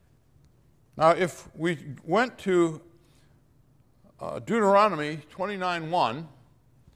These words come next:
you will find that it says, "These are the words of the covenant which the Lord commanded Moses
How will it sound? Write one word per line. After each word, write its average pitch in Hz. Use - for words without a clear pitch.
you 156
will 214
find 175
that 156
it 143
says, 151
"These 226
are 208
the 208
words 160
of 160
the 160
covenant 139
which 139
the 131
Lord 190
commanded 160
Moses 143